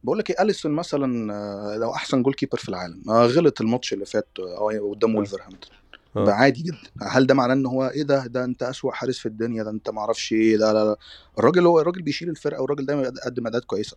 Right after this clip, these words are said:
Speaker 1: طبيعي جدًا ان يطلع منه هفوه ولا هفوتين. ايه المشكله؟
Speaker 2: أيوة.
Speaker 1: عادي يعني. بس ال-، المش-، ال-، ال-، الحاجه الكويسه والحاجه اللي بتوريه، بتورينا شخصيتك في الملعب وقو-، وقوتك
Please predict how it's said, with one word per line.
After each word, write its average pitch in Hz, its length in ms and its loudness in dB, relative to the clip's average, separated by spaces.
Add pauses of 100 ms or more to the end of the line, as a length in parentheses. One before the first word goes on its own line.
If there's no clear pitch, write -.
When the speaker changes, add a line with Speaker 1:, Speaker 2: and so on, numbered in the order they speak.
Speaker 1:
طبيعي 151 480 2
جدًا 143 380 -2
ان 139 80 -4
يطلع 139 280 -2
منه 135 360 0 (300)
هفوه 127 340 2
ولا 113 300 4
هفوتين. 104 480 0 (800)
ايه 135 80 4
المشكله؟ 135 480 0
Speaker 2:
أيوة. 120 100 -6
Speaker 1:
عادي 190 180 -4
يعني. 185 160 -4 (260)
بس - 200 2
ال-، 127 220 6
المش-، 120 300 4
ال-، 104 200 4
ال-، 101 260 0
الحاجه 175 260 4
الكويسه 127 460 2
والحاجه 117 280 -2
اللي 110 120 2
بتوريه، 120 380 0
بتورينا 123 420 0
شخصيتك - 580 -4
في - 80 -10
الملعب 101 400 -2
وقو-، - 160 -14 (120)
وقوتك 107 640 -2